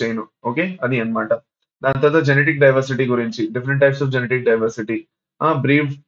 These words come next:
diversity hotspots. నేను preferably ఏమంటానంటే genetic diversity ఇంకా డై-, బై-, డైవర్-, biodiversity hotspots గురించి అయితే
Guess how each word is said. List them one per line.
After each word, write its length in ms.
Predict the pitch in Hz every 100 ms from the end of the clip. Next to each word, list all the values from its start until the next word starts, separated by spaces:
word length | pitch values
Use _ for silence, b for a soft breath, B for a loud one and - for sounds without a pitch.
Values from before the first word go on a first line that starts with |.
| -
diversity 480 | 131 131 139 139 139
hotspots. 540 | 120 113 - 107 - - _ _ -
నేను 180 | 165 190
preferably 520 | 185 190 185 185 190
ఏమంటానంటే 540 | 180 170 156 156 151 185
genetic 380 | 156 147 170 170
diversity 380 | 160 156 147
ఇంకా 140 | 175 156
డై-, 260 | 139 135 135 -
బై-, 260 | 131 117 120
డైవర్-, 320 | 127 131 127
biodiversity 560 | 131 147 147 139 139 147
hotspots 460 | 131 127 139 127
గురించి 340 | 127 127 123 117
అయితే 280 | 113 185